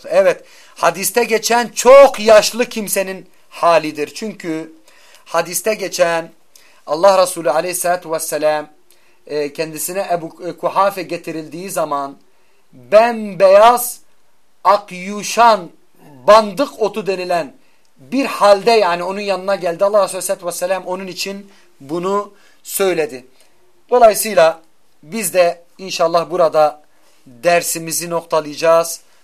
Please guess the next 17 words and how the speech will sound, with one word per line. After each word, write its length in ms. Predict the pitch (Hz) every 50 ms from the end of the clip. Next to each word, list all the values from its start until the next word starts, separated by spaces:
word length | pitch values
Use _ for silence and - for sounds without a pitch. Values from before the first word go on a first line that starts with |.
| _ _ _
Allah 280 | 143 151 175 175 170 175
Azze 280 | 170 139 160 165 160
ve 100 | 156 151
Celle 520 | 151 170 165 160 151 151 147 147 147 - - _ _ _ _ _ _ _ _ _ _ _ _ _ _ _ _ _ _ _
bizlere, 680 | 123 156 170 151 - 170 170 170 180 180 175 - - - _ _ _ _ _ _ _ _ _ _ _ _ _ _ _ _ _ _ _ _ _ _ _ _ _ _ _ _ _ _ _ _ _ _
e, 460 | 139 143 147 147 143 139 139 139 135 127
faydalı 420 | - 165 160 160 156 175 180 190 196
ilim 500 | 202 170 160 160 160 165 165 165 - - _ _ _ _ _ _ _ _ _ _ _ _ _ _ _ -
nasip 460 | 143 156 160 - - 180 175 160 156
etsin. 520 | 156 156 - - 160 156 151 156 151 - -
Aynen 400 | 156 165 170 170 160 165 160 156
Resulullah 240 | 147 143 147 - -
Aleyhisselatü 400 | 160 156 - - 156 - - 147
Vesselam'ın 360 | - - 151 143 147 156 156
söylediği 540 | 147 - 156 147 147 147 143 135 151 156 135
gibi 220 | 131 135 135 143
söylüyoruz. 720 | 135 - 147 139 131 127 131 131 123 127 127 127 - -